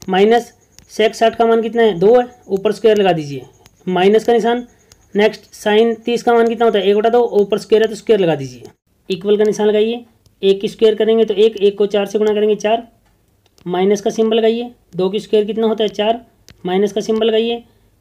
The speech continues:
एक बटा दो की square करें, एक की square एक और दो की square चार। अब इसको सरल कर लो,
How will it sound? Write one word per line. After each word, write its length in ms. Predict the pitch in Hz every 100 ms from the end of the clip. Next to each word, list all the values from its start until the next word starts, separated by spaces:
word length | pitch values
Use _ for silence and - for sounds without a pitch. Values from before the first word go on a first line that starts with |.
| _ _
एक 140 | 202 202
बटा 140 | 220
दो 120 | 220
की 80 | 220
square 260 | - 226 220
करें, 280 | 220 240 - _ _ _ _ _
एक 200 | 196 202
की 80 | 214
square 280 | 175 - 220 202
एक 200 | 214 220
और 140 | 202
दो 120 | 190 196
की 80 |
square 320 | 202 - 226 226 -
चार। 240 | 160 - - _ _ _ _ _ _ _ _ _
अब 80 | 196
इसको 180 | 196 208
सरल 300 | 208 202 214
कर 120 | 214
लो, 120 | 233